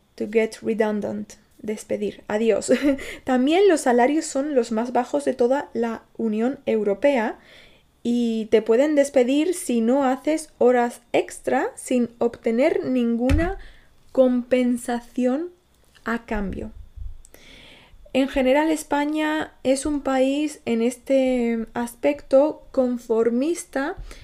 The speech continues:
y poco ambicioso o luchador, en comparación con otros países de Europa como a lo mejor Francia.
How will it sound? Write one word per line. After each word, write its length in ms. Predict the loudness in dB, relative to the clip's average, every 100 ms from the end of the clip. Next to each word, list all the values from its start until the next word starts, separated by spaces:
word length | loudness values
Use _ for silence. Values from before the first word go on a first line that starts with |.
| -20 -6
y 160 | -4 0
poco 560 | 6 6 6 -2 -2 0
ambicioso 1080 | 0 0 -2 -6 0 2 2 0 -8 -8 -10 -6
o 120 | -2
luchador, 640 | -2 -6 -6 -4 -4 -4 -12 -20 _ _ _ -12
en 80 | -6
comparación 580 | -4 -2 -2 2 2
con 140 | 2 2
otros 280 | 2 -2 -2
países 800 | -4 -2 -2 -2 -2 -2 -2 -8 -20 -20 -10
de 80 | -2
Europa 560 | 0 6 6 6 2 0
como 300 | 0 0 0
a 40 |
lo 120 | 0
mejor 480 | -2 -6 -2 -2 -2
Francia. 720 | -4 -2 -2 -4 -6 -6 -8